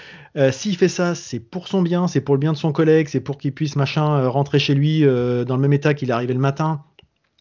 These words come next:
et que la démarche, il l'a comprise, et que il ou elle, hein, d'ailleurs, sont, sont convaincus de ce qu'il fait. Le jour où t'as pu, euh, le contrôle et la, la sanction, la personne, elle est convaincue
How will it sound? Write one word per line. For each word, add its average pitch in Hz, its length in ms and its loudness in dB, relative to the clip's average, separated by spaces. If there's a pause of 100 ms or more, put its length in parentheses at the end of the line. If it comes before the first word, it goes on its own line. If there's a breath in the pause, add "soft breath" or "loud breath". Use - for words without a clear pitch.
et 135 60 -2
que 143 200 2 (300 loud breath)
la 143 100 4
démarche, 165 360 2
il 127 80 -4
l'a 117 120 -2
comprise, 175 560 -2 (380 loud breath)
et 139 200 2
que 127 800 -2
il 147 160 0
ou 143 100 2
elle, 165 120 2
hein, 127 80 -4
d'ailleurs, 135 300 -4 (260 loud breath)
sont, 139 380 -4
sont - 300 -10
convaincus 202 560 0
de 151 80 0
ce 147 60 -6
qu'il 151 120 -6
fait. 196 220 -6
Le 139 140 0
jour 214 180 0
où 233 100 -2
t'as 180 160 -2
pu, 180 380 -6 (240)
euh, 131 100 2
le 160 160 4
contrôle 170 640 0
et 151 100 -4
la, 139 200 0 (100)
la 131 100 -4
sanction, 190 560 -4
la 135 120 -6
personne, 175 300 -2
elle 123 80 -4
est 120 60 -6
convaincue 180 580 -4